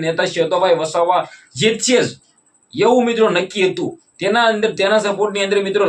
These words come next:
લાખો કરોડોની સંખ્યાની અંદર લોકો હતા શેતોભાઈ વસાવાના સપોર્ટમાં અંદર. પરંતુ મિત્રો વાત કીધું શેતોભાઈ વસાવા ભરૂચની અંદર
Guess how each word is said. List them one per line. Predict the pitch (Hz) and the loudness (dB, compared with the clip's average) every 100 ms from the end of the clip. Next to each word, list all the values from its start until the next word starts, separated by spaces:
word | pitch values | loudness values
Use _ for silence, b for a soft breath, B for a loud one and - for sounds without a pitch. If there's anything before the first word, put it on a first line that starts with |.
| 147 | 2
લાખો | 180 - 214 170 | 0 -2 -2 0
કરોડોની | 190 202 202 196 | 0 0 -2 -6
સંખ્યાની | 180 170 196 190 | -8 -4 -4 -4
અંદર | 185 160 156 | -4 0 0
લોકો | 170 170 139 | 0 0 0
હતા | 135 - - _ _ - | -2 -4 -6 _ _ -4
શેતોભાઈ | 175 185 170 160 143 | -2 0 2 2 0
વસાવાના | 165 151 139 127 | 0 -2 -2 -4
સપોર્ટમાં | 117 123 104 98 | -6 -8 -12 -14
અંદર. | 101 - _ _ _ - | -16 -18 _ _ _ -2
પરંતુ | 180 214 208 | 0 2 2
મિત્રો | 208 208 202 | 2 0 2
વાત | 190 | 0
કીધું | 175 190 180 | -2 -8 -6
શેતોભાઈ | 175 196 190 180 165 | -4 0 2 2 0
વસાવા | - 180 180 | 0 2 2
ભરૂચની | 135 175 185 180 170 | 0 -2 -2 -4 -2
અંદર | 170 | -2